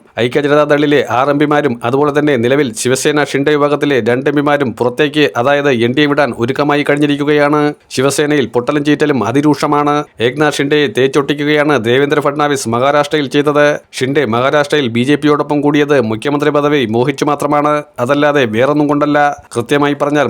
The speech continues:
മഹാവികാസ് അഘാടി സഖ്യത്തെ പരാജയപ്പെടുത്താൻ വേണ്ടിയല്ല ഷിൻഡെ മനഃപൂർവ്വം ശ്രമിച്ചത്. മുഖ്യമന്ത്രി സ്ഥാനം എന്നത് വച്ചു നീട്ടിയപ്പോൾ കണ്ണു മഞ്ഞളിച്ചു പോയി.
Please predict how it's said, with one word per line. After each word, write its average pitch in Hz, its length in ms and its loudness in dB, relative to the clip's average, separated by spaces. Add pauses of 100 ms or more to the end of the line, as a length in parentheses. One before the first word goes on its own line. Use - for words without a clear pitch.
മഹാവികാസ് 143 520 0
അഘാടി 143 300 0
സഖ്യത്തെ 147 300 0 (140)
പരാജയപ്പെടുത്താൻ 143 680 0
വേണ്ടിയല്ല 147 340 0 (140)
ഷിൻഡെ 139 260 0 (120)
മനഃപൂർവ്വം 135 480 0
ശ്രമിച്ചത്. 143 420 0 (220)
മുഖ്യമന്ത്രി 147 420 0
സ്ഥാനം 151 300 2
എന്നത് 151 180 2 (160)
വച്ചു 117 280 0
നീട്ടിയപ്പോൾ 147 400 0 (140)
കണ്ണു 131 220 0
മഞ്ഞളിച്ചു 147 420 0
പോയി. 147 220 4